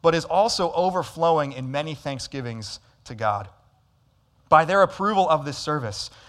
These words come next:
they will glorify God because of your submission that comes from your confession of the gospel of Christ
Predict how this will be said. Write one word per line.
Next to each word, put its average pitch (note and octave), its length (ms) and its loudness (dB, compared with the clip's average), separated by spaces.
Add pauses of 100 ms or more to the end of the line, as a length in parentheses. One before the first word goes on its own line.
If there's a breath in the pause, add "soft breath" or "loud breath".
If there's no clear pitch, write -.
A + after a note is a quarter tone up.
(140 loud breath)
they E3 140 0
will E3+ 140 0
glorify F3+ 580 6
God E3 320 6
because D#3 320 -4
of D#3+ 100 -2
your D3 140 -4
submission C3 680 -6 (340 soft breath)
that - 140 -8
comes G3+ 340 2
from F#3+ 140 -4
your F3 140 0
confession F3 680 -6
of C#3+ 140 -10
the C#3 80 -8
gospel C3+ 420 0
of G#2+ 80 -12
Christ G#2+ 460 -6